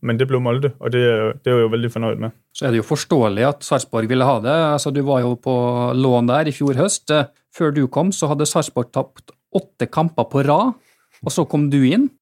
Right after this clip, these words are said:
Speaker 2: ingen tap.
Speaker 1: Ja, øh, <laughs> ja, det er jo nemt nok, øh, at sidde og sætte statistikker, øhm, men som jeg har sagt mange gange, det var ikke, det, <laughs> det har jo ikke så meget med mig at gøre, men, øhm,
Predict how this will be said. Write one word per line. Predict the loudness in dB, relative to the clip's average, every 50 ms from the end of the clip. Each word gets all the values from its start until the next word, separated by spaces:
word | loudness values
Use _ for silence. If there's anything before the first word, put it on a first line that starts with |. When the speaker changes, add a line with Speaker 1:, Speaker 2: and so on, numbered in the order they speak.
| _ _
Speaker 2:
ingen | 2 2 2 2 0
tap. | -2 -2 -4 -4 -8 -20 _ _ _ _ _ _ _ _ _ _
Speaker 1:
Ja, | -2 0 0 -2 -6 _ _ _ -2
øh, | 0 0 0 0 0 0 -2 -2 -4 -6 -4 -4 -4 -2 -2 -4 -6
<laughs> | -6 -8 -12 -12 -12 _ _ -20 _ 0
ja, | 0 2
det | 4 4
er |
jo | 2 4
nemt | 2 0 2 2
nok, | 0 0 2
øh, | 2 2 2 2 2 2 2 2 2 0 -2 -4 -4 -2 0 0
at | 0
sidde | 2 2 2 2
og | 2
sætte | 0 -4 -6 -2
statistikker, | 0 0 0 0 -2 -4 0 0 0 0
øhm, | 0 -2 -2 -2 -2 0 0 2 2 2 2 0 0 -2 -6 _ _
men | -2 -2 0
som | 2 4
jeg | 4
har | 4 4
sagt | 4 2 2 2
mange | 0 2 4 2
gange, | 2 4
det | 2 2
var | 4 4 4
ikke, | 2 0 -2 _ -4 -2 0
det, | 2 2 2 2 2 0 -2 -4
<laughs> | -2 -2 -2 0 2
det | 4 4
har | 4
jo | 4
ikke | 2 0
så | 0
meget | 0 2 2 2
med | 2 0
mig | 2 2 2 2
at | 2
gøre, | 2 2 2 2 0
men, | 0 -2 -2 0
øhm, | -2 -2 -2 -2 -4 -4